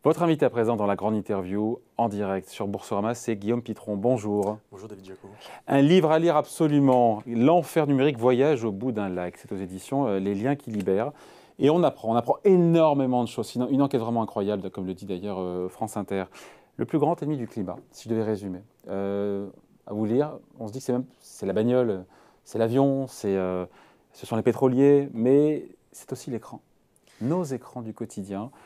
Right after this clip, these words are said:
Speaker 1: Le numérique, donc, qui est un enfer pour l'environnement. C'est, c'est ça la démonstration finale de votre livre.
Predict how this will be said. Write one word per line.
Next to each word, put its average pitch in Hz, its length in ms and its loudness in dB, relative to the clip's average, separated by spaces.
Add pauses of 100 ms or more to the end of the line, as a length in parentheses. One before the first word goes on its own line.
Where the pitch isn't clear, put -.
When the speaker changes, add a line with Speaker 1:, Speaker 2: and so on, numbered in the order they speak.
(460)
Speaker 1:
Le 113 160 -2
numérique, 131 380 0
donc, 113 240 -4
qui 107 240 -8
est 113 100 -8
un 92 160 -6
enfer 120 380 -12
pour 101 160 -12
l'environnement. 95 640 -6
C'est, - 220 -12
c'est - 140 -8
ça 185 140 -4
la 180 120 -8
démonstration 107 600 -12
finale 107 280 -14
de 107 80 -16
votre - 280 -20
livre. - 220 -20